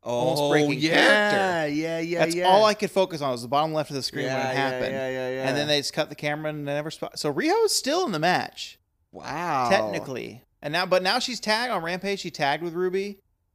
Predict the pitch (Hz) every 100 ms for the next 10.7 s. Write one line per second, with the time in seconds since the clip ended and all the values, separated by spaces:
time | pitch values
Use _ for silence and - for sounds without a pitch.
0 | - 139 170 196 175 139 143 139 139 143
1 | 139 147 156 139 135 143 135 - 131 135
2 | 135 131 120 - _ _ - 135 139 139
3 | - 156 151 143 143 139 139 - _ 120
4 | 151 196 151 120 113 107 131 143 143 139
5 | 135 135 143 _ _ _ _ _ _ _
6 | - 139 127 120 120 - _ _ _ _
7 | _ 120 127 - 131 127 110 107 - _
8 | 113 117 - 113 - - - - 120 117
9 | 117 - - _ _ _ _ _ _ _
10 | _ - 110 - - - -